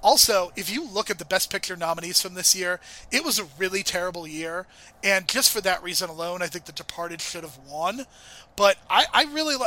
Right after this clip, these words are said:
I think The Departed is one of those movies that I also, maybe in my snobbery, thought it,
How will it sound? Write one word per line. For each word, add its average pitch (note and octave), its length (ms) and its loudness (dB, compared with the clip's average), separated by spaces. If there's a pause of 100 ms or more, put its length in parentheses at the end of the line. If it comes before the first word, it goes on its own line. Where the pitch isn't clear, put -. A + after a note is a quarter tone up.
I G#3+ 120 4
think C#4 180 -6
The D4 80 -6
Departed A3 460 -4
is F#3+ 120 -6
one G3 120 -10
of F#3+ 40 -10
those F#3 220 -6
movies F3+ 220 -8
that E3+ 120 -4
I E3 120 -2
also, F#3+ 600 0 (400)
maybe G3+ 280 -4
in F#3+ 80 -6
my F3 140 -2
snobbery, F3+ 600 0
thought F3 220 -4
it, E3 60 -10